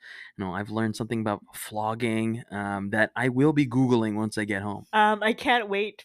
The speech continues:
Speaker 2: for your girlfriend <laughs> to find <laughs> that Google search, Dan, uh, once you get home. But on that note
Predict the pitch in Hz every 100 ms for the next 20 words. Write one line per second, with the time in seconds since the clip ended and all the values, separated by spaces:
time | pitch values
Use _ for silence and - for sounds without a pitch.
0 | - 202 196 190 185 185 180 180 - 262
1 | 226 240 240 - 214 208 196 220 - -
2 | - _ - - - - - 226 196 202
3 | - 185 180 - - 160 185 - 392 381
4 | 285 - 190 180 185 185 196 180 196 185
5 | 175 185 185 175 - _ - - _ -
6 | 226 262 240 196 180 180